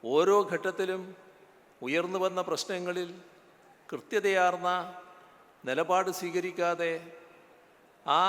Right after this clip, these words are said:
വർഗീയ ശക്തി ഉയർത്തുന്ന മുദ്രാവാക്യങ്ങൾക്ക് മാന്യത കൽപ്പിച്ചു കൊടുത്ത് അതുമായി സമരസപ്പെടുന്ന നിലപാടാണ് സ്വീകരിച്ചു പോയത്.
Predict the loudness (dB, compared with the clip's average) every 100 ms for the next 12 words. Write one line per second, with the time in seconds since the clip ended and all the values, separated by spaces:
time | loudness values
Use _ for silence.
0 | 2 -4 -14 -18 -20 -20 -20 -20 -4 -2
1 | -2 0 2 2 -4 -2 0 0 0 -2
2 | 0 0 -2 -10 -20 -20 -20 -16 -12 0
3 | 4 6 4 2 -2 -2 -4 -4 -6 -6
4 | -8 -18 -20 -20 -12 0 2 2 2 0
5 | 0 -2 -2 0 0 0 -2 -4 -6 -12
6 | -20 -20 -20 -20 _ 0 2 2 2 2
7 | -4 -12 -18 -20 -20 -6 -2 2 0 0
8 | -2 -2 -2 0 2 4 4 6 4 2
9 | -4 -10 -16 -10 -8 -4 -4 -4 -8 -6
10 | -6 -6